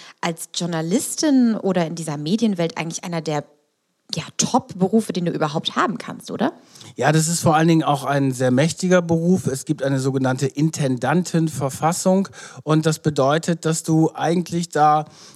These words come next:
Speaker 2: ja, mehr oder weniger schalten und walten kannst, wie du willst und die Kontrolle findet da auch sehr selten statt. Es gibt zwar diese Kontrollgremien, auf die kommen wir später noch,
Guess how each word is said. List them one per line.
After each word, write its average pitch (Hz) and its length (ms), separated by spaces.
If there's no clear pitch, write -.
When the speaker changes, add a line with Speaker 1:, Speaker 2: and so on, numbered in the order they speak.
Speaker 2:
ja, 156 400
mehr 170 180
oder 180 180
weniger 170 320
schalten 170 440
und 160 120
walten 160 320
kannst, 165 320
wie 160 60
du 151 180
willst 185 280
und 160 180
die 156 80
Kontrolle 165 680
findet 165 340
da 143 140
auch 147 280
sehr 151 280
selten 147 360
statt. 131 220
Es - 140
gibt 196 160
zwar 185 220
diese 180 180
Kontrollgremien, 180 840
auf 139 80
die 151 140
kommen 147 220
wir 127 80
später 165 380
noch, 175 300